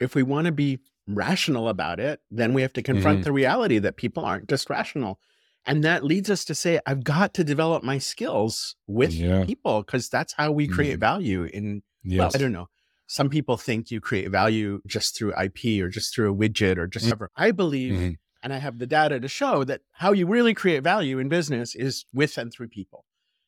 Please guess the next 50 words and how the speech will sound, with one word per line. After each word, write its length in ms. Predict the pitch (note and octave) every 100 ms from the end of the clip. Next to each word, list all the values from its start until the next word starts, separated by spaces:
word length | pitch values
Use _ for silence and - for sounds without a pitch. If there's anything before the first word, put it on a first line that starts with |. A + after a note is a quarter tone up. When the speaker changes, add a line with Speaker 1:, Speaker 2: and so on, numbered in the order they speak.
| _
Speaker 1:
And 240 | A#2 C3+ C3
that, 140 | B2 -
you 100 | A#2+
know, 40 |
cul-, 180 | - D3
Speaker 2:
Relationships. 500 | C3 F#2 - - - _ _ _
Speaker 1:
culture 560 | - D#3+ - E3+ C#3+ C#3
eats 260 | C#3 C#3
strategy, 680 | - - C#3+ C#3 B2+ B2+ A2+
as 220 | G#2+ A2
Peter 240 | - C#3 A#2+
Drucker 340 | B2+ A2+ A#2
Speaker 2:
Mm-hmm. 100 | G2+
Speaker 1:
said. 260 | F#2+ G2+ G2
And 120 | A2 _ _ _ _ _ _ _ _ -
i-, 40 |
Speaker 2:
Mm. 120 | G2 D#3
Speaker 1:
if 140 | -
we 100 | D#3
don't 340 | C3 F3 G3+
get 180 | E3+ F3+
the 60 | D3+
people 380 | - F#3 D#3 D#3+
side 340 | - C#3 C3+
right, 240 | C3 C#3+ G#2
if 120 | G2
we 60 | B2
don't 180 | C#3 C3+
get 120 | C#3
our 100 | A#2
relationships 720 | A2+ A#2 C3 - B2 B2 -
internally, 600 | A#2+ C#3+ A#2 D#3+ D#3+ D#3
Speaker 2:
Mm. 60 | G#2+
Speaker 1:
we 120 | A2+
don't 300 | B2 C3+ B2
get 140 | B2
our 80 | A#2+
relationship 500 | A2 A2 G2+ G2 F#2
Speaker 2:
Mm. 40 | E2+
Speaker 1:
with 120 | -
customers 560 | A2+ - A#2 G#2+ G2 G#2+
and 120 | G2+
shareholders 680 | - F2+ F#2 F#2 G#2+ F#2+ F#2+
and 80 | D2+
Speaker 2:
Hundred 100 | -
percent. 180 | F#2+
Speaker 1:
stakeholders. 460 | - F2+ D#2 - - _ _ _ _ _ _
And 120 | D3+ D#3+
so 200 | - D#3
Speaker 2:
Yes. 280 | D3 -